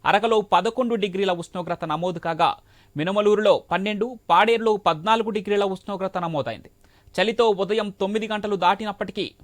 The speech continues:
బయటకు రావాలంటేనే జనం జంకుతున్నారు. ఉదయం నుంచి సాయంత్రం వరకు ఈదురుగాలులు వణుకు పుట్టిస్తున్నాయి. పొగమంచు కమ్ముకుంటోంది.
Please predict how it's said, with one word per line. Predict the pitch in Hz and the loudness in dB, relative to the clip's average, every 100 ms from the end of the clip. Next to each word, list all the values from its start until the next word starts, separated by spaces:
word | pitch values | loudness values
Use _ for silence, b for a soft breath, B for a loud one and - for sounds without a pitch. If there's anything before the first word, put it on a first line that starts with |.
| 135 | -6
బయటకు | 123 165 196 196 | -2 0 0 0
రావాలంటేనే | 180 196 202 196 196 196 | 2 2 2 -2 -6 -6
జనం | 170 170 180 185 | -6 -6 -6 -8
జంకుతున్నారు. | 180 170 165 139 - - _ _ _ - | -8 -10 -10 -10 -10 -16 _ _ _ -8
ఉదయం | 123 185 196 | -2 0 0
నుంచి | 196 185 196 | -4 -6 -8
సాయంత్రం | 180 165 185 190 190 | -6 -4 -4 -4 -2
వరకు | 180 180 180 - b b - | -2 -2 -2 -4 b b -4
ఈదురుగాలులు | 202 240 240 226 220 214 | -2 0 2 2 4 2
వణుకు | 185 190 190 | 0 -2 -4
పుట్టిస్తున్నాయి. | - 170 135 - - - _ b b _ | -8 -10 -12 -12 -16 -18 _ b b _
పొగమంచు | 170 233 254 233 233 | 4 6 4 4 -2
కమ్ముకుంటోంది. | - 180 170 147 123 98 | 0 0 0 -6 -8 -12